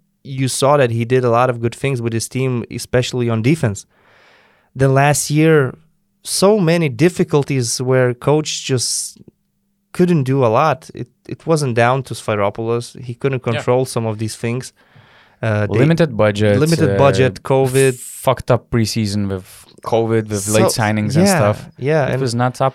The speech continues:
Speaker 2: up to him.
Speaker 1: And some things happening this year also.
Speaker 2: Yeah, yeah.
Speaker 1: What can he do about covid situations?
Speaker 2: Again, he's
Speaker 1: He
Speaker 2: the
Speaker 1: doesn't.
Speaker 2: last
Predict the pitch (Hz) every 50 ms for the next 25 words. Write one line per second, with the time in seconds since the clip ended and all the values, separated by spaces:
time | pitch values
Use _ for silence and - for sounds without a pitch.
0 | - - - 120 - - 113 92 98 131 131 104 98 - _ _ _ _ _ _
1 | _ - 165 165 160 - 214 220 202 - 214 214 185 147 175 190 190 196 196 196
2 | 196 170 170 180 - - 190 190 202 208 202 202 214 240 254 269 - - - 147
3 | 120 110 104 135 147 143 139 131 113 104 - 165 185 185 - - 165 143 123 147
4 | 147 127 127 143 151 147 131 120 113 107 107 - - - 117 117 113 113 107 -
5 | - - - - 101 98 92 95 - - - 135 143 113 92 - 143 131 123 123
6 | 117 117 107 107 117 131 143 143 127 -